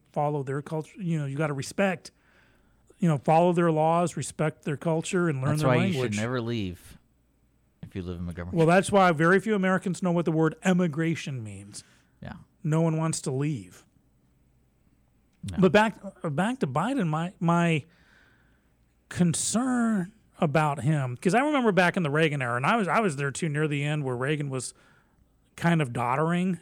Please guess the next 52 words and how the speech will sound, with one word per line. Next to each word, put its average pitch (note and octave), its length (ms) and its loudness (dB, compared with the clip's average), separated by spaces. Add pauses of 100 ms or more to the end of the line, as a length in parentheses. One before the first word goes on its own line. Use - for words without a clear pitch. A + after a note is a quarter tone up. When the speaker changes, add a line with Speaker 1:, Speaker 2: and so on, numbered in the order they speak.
(120)
Speaker 1:
and, C#3+ 520 -2
you D3 60 -4
know, C3+ 140 -4
it - 20 -4
was B2+ 100 -8
kind D#3 160 -4
of C3 80 -6
the C3+ 80 -4
unspoken C#3 760 -4
nudge, D3 300 -2
nudge, C#3+ 180 -4
wink, C#3 220 -6
wink D3 200 -6
that C#3+ 140 -10
Nancy C#3+ 400 -8
was B2+ 260 -6 (720)
running D3 320 2
the C3+ 80 -4
day-to-day C#3 600 -2 (400)
aspects D#3 360 -2
of C3+ 80 -6
the B2+ 80 -2
White C#3+ 320 -4
House, A#2+ 440 -2 (440)
and C#3 380 -2
there D3+ 140 2
was D3 140 -2
fears D3+ 240 -2
that C#3+ 80 -4
Reagan D#3 280 0
was C#3+ 120 -2
gonna D3 160 -2
wake C#3+ 240 -4
up D3 140 -6
and C3+ 100 -10
push - 220 -4
the D#3+ 120 -6
Speaker 2:
Yeah, C#3+ 80 4
I - 80 2
Speaker 1:
nuclear F3+ 200 4
Speaker 2:
always C#3 140 2
Speaker 1:
war F#3 220 6
button D3+ 280 0
one C#3 180 -4
day. C3 220 -4
'Cause D3 180 -4
Speaker 2:
Do C4+ 100 -6
you G4+ 60 -10
Speaker 1:
he - 60 -16
Speaker 2:
think C#4+ 320 -16
the, D3 560 -8 (100)
the, G#2+ 300 -4